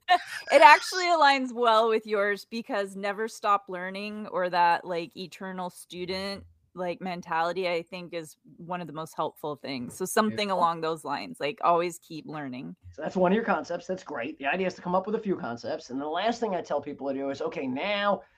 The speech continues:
Speaker 2: you've covered your tombstone, which is only three or four words. So you gotta be really thoughtful. You've covered your eulogy, which is telling your closest friends and family how you like to be remembered. Now I want you to write your own obituary."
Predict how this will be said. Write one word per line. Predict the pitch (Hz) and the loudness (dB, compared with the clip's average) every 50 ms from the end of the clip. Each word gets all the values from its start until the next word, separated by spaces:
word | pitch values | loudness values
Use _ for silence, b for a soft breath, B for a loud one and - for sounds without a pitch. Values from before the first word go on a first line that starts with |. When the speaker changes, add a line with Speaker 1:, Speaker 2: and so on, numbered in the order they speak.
| b b b b | b b b b
Speaker 2:
you've | - - 120 - | -14 -12 -4 0
covered | - 202 214 220 226 | 2 2 4 2 2
your | 226 208 | -2 -2
tombstone, | 202 - 190 185 175 - - 180 175 165 160 160 | -2 -2 -2 -2 -2 0 0 2 2 4 4 2
which | 156 143 - | 0 -2 -2
is | 131 165 | 0 4
only | 180 175 160 | 4 4 4
three | 165 170 160 | 4 4 4
or | 156 151 | 4 4
four | 160 165 151 139 | 2 0 0 2
words. | 143 139 139 131 - | 2 2 0 0 -2
So | 131 | -6
you | 120 | -2
gotta | 147 147 143 135 | -2 -2 -2 -2
be | 127 131 | -2 -2
really | 131 131 131 139 147 147 143 139 135 127 117 | -2 -2 -2 -2 0 0 0 0 0 -2 -4
thoughtful. | - - 131 110 101 - - _ - 87 107 139 - _ _ _ _ _ _ | -4 -4 -2 -2 -2 -4 -8 _ -10 -8 -8 -8 -10 _ _ _ _ _ _
You've | - 156 - - | -10 -8 -2 6
covered | - 220 240 240 220 | 8 8 8 8 6
your | 214 180 | 2 0
eulogy, | 156 160 196 247 269 247 202 170 135 127 143 147 147 | 2 4 4 4 6 4 4 0 0 -2 -4 -6 -6
which | 143 151 147 - 156 | -6 -8 -8 -8 -8
is | 151 131 - | -10 -10 -12
telling | - - - 190 190 185 180 | -10 -4 0 0 2 2 0
your | 160 151 | 0 -4
closest | 151 - 180 175 160 - 139 - | -4 -4 -4 -6 -6 -8 -10 -8
friends | - 170 175 175 151 | -4 -4 -4 -4 -4
and | 151 135 - | -6 -6 -6
family | - 151 156 147 143 143 143 139 131 | -6 -6 -4 -4 -4 -4 -4 -4 -4
how | 135 127 127 | -4 -6 -6
you | 135 131 147 143 127 117 _ _ - - | -6 -8 -10 -12 -14 -18 _ _ -14 -10
like | 110 113 135 - | -8 -8 -8 -10
to | - 120 | -10 -10
be | 120 110 | -8 -8
remembered. | 107 113 151 190 190 151 127 131 127 _ _ _ _ _ | -6 -4 -2 -2 -2 -2 -4 -6 -8 _ _ _ _ _
Now | - 165 190 214 233 | -2 4 8 10 10
I | 226 202 | 10 10
want | 190 185 - - - | 8 6 4 0 -2
you | 165 | -2
to | 151 | -2
write | 131 135 143 139 - | 0 0 -2 -2 -4
your | 139 131 | -6 -6
own | 127 117 | -6 -6
obituary." | 113 113 120 117 - - _ | -8 -10 -12 -16 -16 -18 _